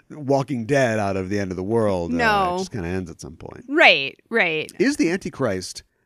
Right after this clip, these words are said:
Speaker 1: the greatest villain to lovers of fiction? Because
Speaker 2: Oh, wow, that's a huge
Speaker 1: he
Speaker 2: question.
Speaker 1: is the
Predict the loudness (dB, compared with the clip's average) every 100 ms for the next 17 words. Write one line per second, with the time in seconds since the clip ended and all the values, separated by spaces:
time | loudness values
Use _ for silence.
0 | -16 -6 2 4 4 0 -4 -4 -2 -2
1 | -6 -8 -6 -4 -4 -6 -12 -16 _ _
2 | _ _ _ _ _ _ _ -6 -4 -2
3 | -2 -4 -6 -10 -12 -14 -14 -18 -20 _
4 | _ _ _ _ _ _ _ _ _ _
5 | _ _ _ _ _ _ -2 4 4 4
6 | 0 -2 -2 -2 -4 -4 -6 -6 -8 -6
7 | 0 0 2 4 4 4 0 -4 -6 -8
8 | _ _ _ _ -6 -2 0 0 -2 -6